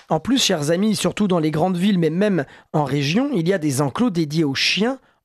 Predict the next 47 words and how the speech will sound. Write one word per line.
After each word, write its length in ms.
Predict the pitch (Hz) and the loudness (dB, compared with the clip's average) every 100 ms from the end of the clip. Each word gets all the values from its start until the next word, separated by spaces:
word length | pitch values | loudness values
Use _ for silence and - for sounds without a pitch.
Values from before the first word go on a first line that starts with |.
| _ | _
en 100 | 170 | -2
liberté 760 | 156 190 180 165 113 - 233 285 - _ _ _ | 0 0 0 -2 -4 -2 -2 -2 -12 _ _ _
et 60 | 202 | -6
pour 180 | 175 139 | -4 -4
qu'ils 140 | 151 | -4
soient 160 | - 247 | 0 0
en 100 | 247 | 0
toute 220 | - 285 | -2 -2
sécurité. 720 | - 208 220 202 196 190 190 _ _ _ - | -2 -2 -2 -2 -2 -2 -4 _ _ _ -6
Petit 260 | 233 269 | -2 0
rappel, 480 | 233 160 160 139 120 | 0 0 -2 -2 -6
mes 220 | 131 131 135 | -8 -6 -4
amis, 200 | 131 131 _ _ - - - | -4 -6 _ _ -20 -4 0
les 180 | 180 | 0
pelouses 440 | 196 240 240 254 180 | 2 0 2 2 0
et 40 | |
les 240 | 151 147 202 | 0 0 0
aires 120 | 180 | 0
de 140 | 156 | 0
jeu 160 | 147 220 | 0 0
sont 260 | 190 165 165 | -2 -2 -2
interdites 440 | 156 190 180 185 | 0 -2 -2 -2
aux 80 | 160 | 0
chiens. 280 | - 135 131 _ _ _ | 0 -4 -10 _ _ _
Il 140 | 160 165 | -2 0
est 180 | 190 | 0
interdit 340 | 226 226 214 226 | -2 0 0 0
de 80 | 180 | 0
laisser 340 | 165 196 240 | 0 -2 -2
son 180 | - 202 | 0 0
chien 200 | - 233 | 0 -2
se 140 | - | -2
baigner 500 | 160 147 175 170 185 | -4 -2 0 2 0
dans 120 | 156 | 0
les 100 | 143 | 0
bassins 360 | 139 143 - 202 | 0 -2 -2 0
et 60 | 180 | 0
les 80 | |
fontaines, 460 | 139 147 - 175 220 - - - - | -2 -4 0 0 -2 -10 -20 -10 0
même 280 | 180 226 214 | 2 2 0
par 200 | 180 - | -2 -2
forte 340 | - 220 - 165 - | -2 -2 -4 -12 -2
canicule, 640 | 196 185 156 185 170 156 - - | 0 0 0 0 2 0 -6 -14
parce 140 | 156 | -8
que 100 | - | -2
niveau 460 | 147 170 220 208 220 | 0 2 2 2 0
hygiène, 480 | 180 165 135 170 220 | 0 0 2 0 0